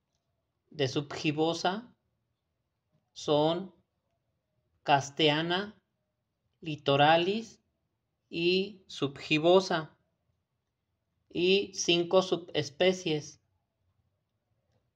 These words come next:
Clavata, nigriórida,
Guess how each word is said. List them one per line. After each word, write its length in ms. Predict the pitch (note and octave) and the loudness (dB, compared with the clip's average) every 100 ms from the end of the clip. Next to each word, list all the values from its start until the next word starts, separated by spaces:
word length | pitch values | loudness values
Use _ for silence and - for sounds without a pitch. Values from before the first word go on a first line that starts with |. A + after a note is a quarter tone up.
| _ | _
Clavata, 880 | D3 C3 C3+ D3+ D#3+ F3+ F#3 G3+ _ _ _ _ _ _ _ _ - | 0 2 2 0 0 0 0 -6 _ _ _ _ _ _ _ _ -8
nigriórida, 720 | D3+ D3 D3 C#3+ D3+ D3 C#3+ | -2 0 0 0 -2 -4 -8